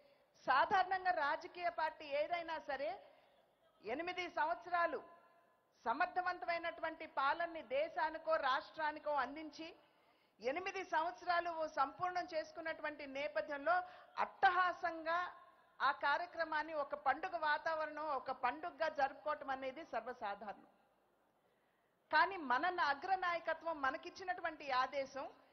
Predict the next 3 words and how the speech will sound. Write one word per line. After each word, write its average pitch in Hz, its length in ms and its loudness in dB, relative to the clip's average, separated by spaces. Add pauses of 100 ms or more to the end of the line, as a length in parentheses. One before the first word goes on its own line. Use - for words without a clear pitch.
(340)
దీన్ని 302 360 -6
సేవ 311 600 2 (420)
సుశాసన్ 339 840 -2